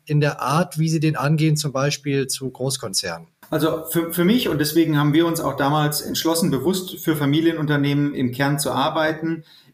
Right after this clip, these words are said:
Speaker 2: ist der Wertekompass sicherlich, äh, eines der großen Unterschiede, nämlich die Bereitschaft, auch durch dick und dünn zu gehen, auch jetzt in der Corona-Zeit vielleicht nicht viele Leute zu entlassen und den Leuten ein Stück weit Sicherheit zu geben, weil, äh, das gesamte kulturelle Umfeld bietet Sicherheit.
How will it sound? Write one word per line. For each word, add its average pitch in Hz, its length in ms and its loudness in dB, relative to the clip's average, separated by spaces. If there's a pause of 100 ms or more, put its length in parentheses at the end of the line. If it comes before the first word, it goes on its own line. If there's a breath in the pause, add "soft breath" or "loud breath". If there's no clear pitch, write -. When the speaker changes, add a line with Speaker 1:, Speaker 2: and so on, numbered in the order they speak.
Speaker 2:
ist 151 200 0
der 131 160 2
Wertekompass 170 840 0
sicherlich, 151 600 -2
äh, - 40 -10
eines 127 540 2
der 131 100 0
großen 131 340 0
Unterschiede, 123 640 0
nämlich 127 480 0 (100)
die 135 80 0
Bereitschaft, 151 640 2
auch 143 240 0
durch 147 220 0
dick 151 160 -2
und 135 160 0
dünn 180 160 4
zu 165 120 0
gehen, 151 300 2
auch 139 260 -2
jetzt 143 140 -2
in 151 120 0
der 131 100 2
Corona-Zeit 143 840 0
vielleicht 135 300 0
nicht 151 160 -8
viele 143 180 0
Leute 139 300 0
zu 139 160 -2
entlassen 135 580 0 (220 soft breath)
und 151 180 -2
den 151 80 2
Leuten 165 380 2
ein - 20 0
Stück 180 220 -4
weit 165 160 2
Sicherheit 208 400 0
zu 113 100 -2
geben, 117 320 0
weil, 123 440 0
äh, 127 100 -4
das - 280 -6 (140)
gesamte 170 400 -2
kulturelle 151 460 2
Umfeld 170 440 2
bietet 156 360 -4
Sicherheit. 107 420 -2